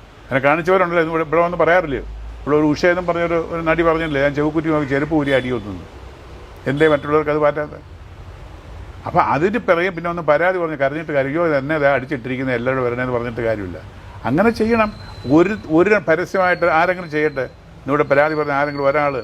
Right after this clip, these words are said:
പോയി ധൈര്യമായിട്ട് ചെയ്യണം. ആ വീട്ടിൽ ചെന്ന് ഇറക്കി വിട്ടിട്ട് ചെവുക്കുറ്റിക്ക് ഒരു അടി കൊടുത്തിട്ട്, "നീ പണ്ട് എന്നോട് അനാവശ്യമാണ്,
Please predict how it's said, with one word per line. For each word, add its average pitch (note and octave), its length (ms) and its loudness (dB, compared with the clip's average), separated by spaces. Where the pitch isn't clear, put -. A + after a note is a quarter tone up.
പോയി C3 120 -2
ധൈര്യമായിട്ട് C3+ 680 0
ചെയ്യണം. B2 220 -2
ആ B2 40 0
വീട്ടിൽ B2+ 320 -4
ചെന്ന് B2+ 180 -2
ഇറക്കി A#2+ 200 -2
വിട്ടിട്ട് A2+ 260 -4
ചെവുക്കുറ്റിക്ക് A#2+ 420 -4
ഒരു A2 60 -2
അടി G#2+ 120 0
കൊടുത്തിട്ട്, G2+ 340 -6
"നീ C3 80 4
പണ്ട് C3+ 240 2
എന്നോട് C3 220 0
അനാവശ്യമാണ്, A#2+ 640 -2